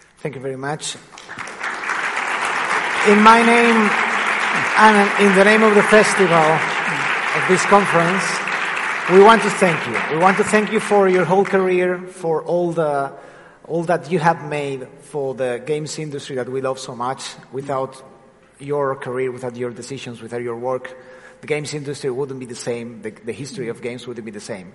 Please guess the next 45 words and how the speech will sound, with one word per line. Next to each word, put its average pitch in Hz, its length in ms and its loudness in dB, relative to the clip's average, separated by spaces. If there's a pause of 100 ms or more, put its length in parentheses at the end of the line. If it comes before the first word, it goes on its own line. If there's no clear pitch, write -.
I 123 140 -6
want 143 180 -6
to 156 60 -10
thank 170 320 -6
you 151 160 -4
in 117 140 -8
my 135 160 -4
name 175 240 -6
and 165 60 -6
in 156 40 -10
the 151 80 -6
name 143 160 -6
of 131 80 -10
the 131 60 -8
conference 117 480 -10
for 123 100 -12
what 113 180 -8
you're 135 140 -4
doing 131 260 -12
right 117 180 -6
now 123 180 -6
for 117 180 -12
indie 117 260 -10
games. 98 320 -10 (380)
And 135 140 -12
for 151 120 -4
all 165 100 2
those 170 200 -2
reasons, 165 500 -6
it - 100 -10
is 160 260 -8 (260)
an 160 80 -2
honor 180 220 -2
for 165 180 -2
us 143 320 0 (520)
to 175 60 -6
present 156 400 -6
you 156 320 -4
with 143 160 -8
our 131 240 -4
honorary 165 380 4
award 139 340 -2
for 135 160 -10
this 120 240 -10
year. 104 260 -8